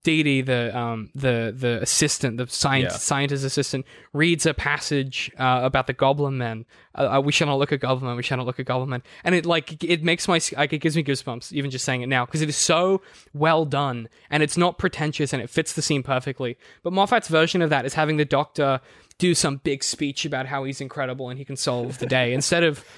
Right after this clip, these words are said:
Speaker 1: what you should do, which is have someone who's concerned about the situation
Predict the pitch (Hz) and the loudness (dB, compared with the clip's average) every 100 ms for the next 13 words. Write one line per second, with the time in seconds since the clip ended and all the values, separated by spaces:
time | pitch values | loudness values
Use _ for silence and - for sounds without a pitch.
0 | - 175 165 - 247 180 156 147 151 165 | -4 -2 0 2 2 4 4 2 -2 0
1 | 165 156 143 143 _ _ - 180 196 190 | 2 2 -2 -14 _ _ -2 2 2 2
2 | 165 - 160 - 151 147 139 147 - 143 | 0 -2 -2 2 2 4 2 0 0 0
3 | 143 127 127 - 123 | 0 0 -2 -4 -6